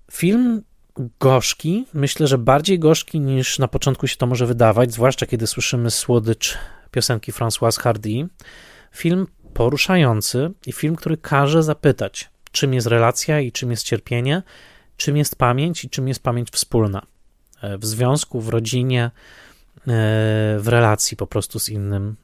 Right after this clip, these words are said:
z innym człowiekiem. E, jeszcze jeden wątek, który chcę tutaj wyodrębnić, e, o którym myślę warto wspomnieć, to jest wątek literacki, który sam Gaspar Noé nam w tym filmie podrzuca. Otóż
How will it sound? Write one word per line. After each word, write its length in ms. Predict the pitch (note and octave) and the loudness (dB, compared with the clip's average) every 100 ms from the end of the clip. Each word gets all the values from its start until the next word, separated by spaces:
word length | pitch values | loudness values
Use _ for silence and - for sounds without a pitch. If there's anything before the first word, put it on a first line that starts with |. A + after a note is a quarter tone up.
| _ | _
z 140 | - | -6
innym 200 | A2+ G#2+ | -2 -4
człowiekiem. 460 | - A2+ F#2+ - - _ - - - - - - _ - | -2 -2 -2 -10 -20 _ -20 -18 -18 -20 -20 -20 _ 0
E, 220 | C3+ B2+ A#2 _ _ - | 4 4 0 _ _ -2
jeszcze 380 | C#3 A#3 - G#3 | 2 2 2 2
jeden 260 | G#3+ E3+ | 4 2
wątek, 480 | D3 B3 G#3+ G#2+ - | 2 2 2 0 -2
który 240 | - - | -6 -4
chcę 160 | B2+ C#3 | -4 -6
tutaj 280 | - C3+ B2 | -2 2 2
wyodrębnić, 800 | B2 A#2+ G#3 F#3+ A#2 B2 E3 - - - | 2 2 4 4 4 2 -2 -6 -8 -2
e, 300 | B2+ A#2+ A2+ - | 2 2 0 -4
o 80 | |
którym 300 | - B2+ B2 | -4 0 0
myślę 280 | B2 - C3+ | 0 0 0
warto 440 | B2 D#3 D3+ - A2 | 2 2 2 -2 -4
wspomnieć, 600 | - - G2+ A2 F3+ - | -2 2 2 2 -2 0
to 100 | G3 | 0
jest 140 | F3+ | 2
wątek 340 | D3+ G#3+ F#3 | 0 -2 -2
literacki, 640 | D3 - B2 D3 - D#3 D3 - - - - - - - - | -4 -2 0 0 -2 -8 -10 -12 -16 -18 -20 -10 -8 -8 -6
który 320 | - C3 B2 | 0 2 2
sam 420 | - C#3 C#3+ C#3+ - | 2 2 2 -4 -4
Gaspar 380 | A#2 - B2+ A2 | -4 -2 -2 0
Noé 340 | A2 A2 A#2 | 4 4 4
nam 180 | G2+ G#2 | 2 -2
w 60 | - | -4
tym 120 | A2 | -6
filmie 300 | - F#2+ A2 | -2 -2 0
podrzuca. 540 | D3+ B2 G2 - A2 - - - - - - - - - - - - - | 0 0 -2 0 -2 -2 -12 -20 -20 -20 -20 -20 -20 -20 -20 -20 -20 -8
Otóż 640 | - C#3 - G#3 G#3 - | -2 0 2 0 0 -4